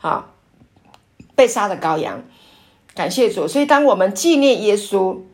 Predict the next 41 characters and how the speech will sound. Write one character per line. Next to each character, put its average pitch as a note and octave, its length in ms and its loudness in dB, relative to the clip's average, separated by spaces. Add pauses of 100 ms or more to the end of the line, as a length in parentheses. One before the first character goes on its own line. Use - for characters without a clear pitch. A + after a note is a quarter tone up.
(640)
擘 D#4+ 160 4
饼 G#3+ 240 0
领 D#3+ 220 -4
圣 G#3 260 -2
餐 F#3 240 -2
的 E3+ 80 -2
时 D#3+ 120 -8
候， F3 100 -4
我 D3 60 0
们 D#3 100 -10
就 F#3+ 100 -6
是 G#3 200 -6
把 E3+ 340 -2 (580)
被 E4 160 2
杀 C4 220 2
的 A3+ 100 -6
羔 G#3 240 2
羊 D#3+ 280 -2 (120)
在 G3+ 200 -6
现 A#3+ 560 -2
在 - 400 0 (720)
带 C4+ 200 0
到 F3+ 460 0 (160)
这 D4 140 0
个 F3 160 2
moment， G3 460 0 (140)
这 A#3+ 140 -6
个 F#3+ 80 -4
时 - 260 -8
刻 F3+ 340 -4
来 C#3 160 -6
纪 A#3+ 360 -8
念 F#3+ 240 -2
他， - 300 -14 (880)
啊， D#3+ 220 -4
就 A#3 100 -4
是 G#3+ 260 -4 (760)
跟 B3+ 400 2
当 D4+ 260 0
时 D#4 200 -10
候 F#3 380 -2